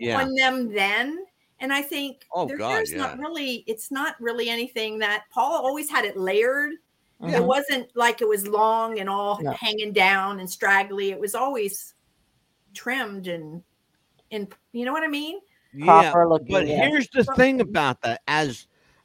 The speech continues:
Speaker 1: as,
Speaker 2: wasn't long either.
Speaker 1: as proper, and they did look proper, as
Speaker 3: Yes,
Speaker 1: proper as they
Speaker 3: very.
Speaker 1: looked at the time.
Speaker 2: Oh, I know. They were
Speaker 1: Believe
Speaker 2: still,
Speaker 1: it
Speaker 2: they were still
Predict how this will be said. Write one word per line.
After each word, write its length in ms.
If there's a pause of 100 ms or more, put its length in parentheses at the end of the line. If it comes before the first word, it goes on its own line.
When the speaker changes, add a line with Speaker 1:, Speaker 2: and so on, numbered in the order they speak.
(140)
Speaker 1:
as, 180 (100)
Speaker 2:
wasn't 120
long 300
either. 460 (420)
Speaker 1:
as 240 (280)
proper, 720 (380)
and 140
they 120
did 260
look 200
proper, 460
as 160
Speaker 3:
Yes, 220
Speaker 1:
proper 440
as 160
they 60
Speaker 3:
very. 200
Speaker 1:
looked 340
at 120
the 80
time. 400 (260)
Speaker 2:
Oh, 120
I 120
know. 140
They 120
were 80
Speaker 1:
Believe 160
Speaker 2:
still, 220
Speaker 1:
it 140
Speaker 2:
they 100
were 120
still 580